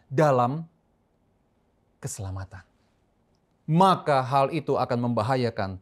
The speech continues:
saudara dan saya. Jika kehidupanmu sehari-hari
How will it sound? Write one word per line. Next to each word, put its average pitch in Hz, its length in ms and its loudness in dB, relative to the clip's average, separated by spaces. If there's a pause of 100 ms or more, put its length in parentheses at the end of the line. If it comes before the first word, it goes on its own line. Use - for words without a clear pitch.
(120)
saudara 104 480 -4
dan 92 160 -8
saya. 82 320 -14 (400)
Jika 202 480 2
kehidupanmu 190 920 4 (480)
sehari-hari 185 1200 4